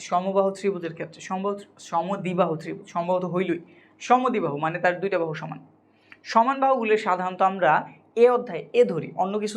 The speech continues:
ধরি না, এ ধরি। কি ধরি? এ, এ মানে এই বাহুটার এই বাহুটা সমান, এই যে বুঝাইছি, এই বাহুটার এই বাহুটা কেমন? সমান। আর নিচে যে আছে তার আমরা ভূমি বলি, যেটা অসমান থাকে ওটার আমরা কি বলি? ভূমি বলি।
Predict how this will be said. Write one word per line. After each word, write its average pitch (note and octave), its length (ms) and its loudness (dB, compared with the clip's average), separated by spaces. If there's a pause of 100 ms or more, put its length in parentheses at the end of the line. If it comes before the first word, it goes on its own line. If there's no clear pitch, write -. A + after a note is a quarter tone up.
ধরি F#3+ 220 -2
না, A#3+ 60 2 (160)
এ - 20 10 (100)
ধরি। D3+ 240 -6
কি G3+ 140 -4
ধরি? G#3+ 180 6 (320)
এ, - 20 2 (1400)
এ F3 100 -4 (280)
মানে E3 120 -6 (120)
এই F#3 100 -2
বাহুটার A3 300 2
এই F#3+ 80 0
বাহুটা F3 240 -4
সমান, D3+ 220 -4
এই D#3+ 80 0
যে D#3 120 0
বুঝাইছি, D#3 320 -4 (120)
এই D#3+ 100 0
বাহুটার F3+ 300 0
এই F#3 80 -4
বাহুটা G3 220 0
কেমন? F#3+ 260 -2
সমান। D#3 200 0 (280)
আর - 140 -2
নিচে G3+ 200 0
যে A#3 80 0
আছে A3+ 140 -2
তার A3 140 4
আমরা G3+ 200 0
ভূমি D#3 260 -4
বলি, F3 120 -8 (100)
যেটা F3+ 140 4 (140)
অসমান A#3+ 300 2
থাকে A#3 140 0
ওটার G#3+ 160 2
আমরা A3 140 -2
কি B3 120 -2
বলি? A3+ 140 0 (120)
ভূমি G3+ 280 2
বলি। C#3+ 140 -4